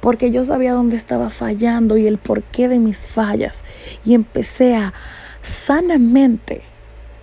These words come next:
moldearlas para que se convirtieran en mis más hermosas características. Comprendí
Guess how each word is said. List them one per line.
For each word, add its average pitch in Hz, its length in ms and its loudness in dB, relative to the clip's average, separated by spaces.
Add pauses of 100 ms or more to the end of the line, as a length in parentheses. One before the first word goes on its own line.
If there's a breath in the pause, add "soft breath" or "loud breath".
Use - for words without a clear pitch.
(720)
moldearlas 190 1300 2 (1900 loud breath)
para 226 260 0
que 226 400 0 (500)
se - 240 -4
convirtieran 226 760 4
en 220 240 4
mis - 260 0 (920)
más 240 500 2
hermosas 208 680 -2
características. - 1120 -10 (1700)
Comprendí 214 1040 2